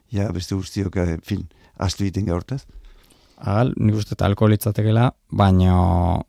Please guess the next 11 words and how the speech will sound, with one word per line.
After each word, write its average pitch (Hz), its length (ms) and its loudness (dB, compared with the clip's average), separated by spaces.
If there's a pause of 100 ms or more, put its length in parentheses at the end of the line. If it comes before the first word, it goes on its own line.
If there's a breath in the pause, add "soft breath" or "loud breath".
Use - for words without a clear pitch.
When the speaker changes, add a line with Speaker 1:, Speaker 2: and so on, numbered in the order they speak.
Speaker 2:
nik 101 360 0
uste 98 220 0
dut 95 120 0
horrek 104 260 0 (200)
politika 101 680 0 (100)
beraren 98 800 2 (180)
amaiera 101 680 2
edo 95 560 2
heriotza 95 640 0
ekarriko 95 360 -4
lukela. 92 420 -4